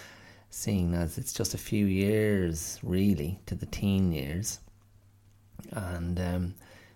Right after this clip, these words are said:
the real pure <laughs> childhood stuff is coming to an end. Now, I'm not being, I'm not being fatalistic or morbid or, um,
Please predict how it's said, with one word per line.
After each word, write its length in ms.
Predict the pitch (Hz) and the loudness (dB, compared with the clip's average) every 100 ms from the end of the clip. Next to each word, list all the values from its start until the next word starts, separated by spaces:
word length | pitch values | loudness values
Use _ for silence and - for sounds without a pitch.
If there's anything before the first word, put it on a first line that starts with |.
| - | -10
the 80 | - | -2
real 300 | 101 110 110 | 2 4 4
pure 640 | - - 110 110 - - 135 | 2 -2 6 8 6 2 0
<laughs> 40 | |
childhood 760 | - 117 - 143 - 143 107 - - - - - | -2 0 2 2 2 4 2 0 -8 -12 -12 -12
stuff 540 | - - 98 - - - - - | -6 2 2 2 -8 -20 -20 -4
is 140 | 92 | -4
coming 300 | - 107 107 | -2 -2 -2
to 140 | 98 - | -2 -4
an 100 | 73 | -6
end. 520 | 90 110 156 101 - - | -4 -2 0 -2 -6 2
Now, 160 | 135 143 | 4 8
I'm 80 | |
not 160 | 185 262 | 8 8
being, 360 | 160 110 82 - | 6 6 2 0
I'm 100 | 95 | -2
not 140 | 110 | -2
being 320 | - 87 73 71 - - - - - | -2 -4 -4 -10 -18 -20 -20 -20 -16
fatalistic 880 | - 95 87 85 87 - 85 - - - - | -4 -2 0 0 -2 -2 -6 -6 -18 -16 -8
or 340 | 82 80 82 - - | -6 -4 -6 -10 -6
morbid 800 | 82 85 85 87 87 80 85 - - - | -2 0 2 2 0 -2 -4 -12 -16 -10
or, 440 | 80 78 - 95 - - - - - - - - - - - | -8 -8 -8 -12 -16 -20 -20 -20 -20 -20 -20 -20 -20 -16 -8
um, 460 | 76 76 76 78 | -4 -2 -2 -4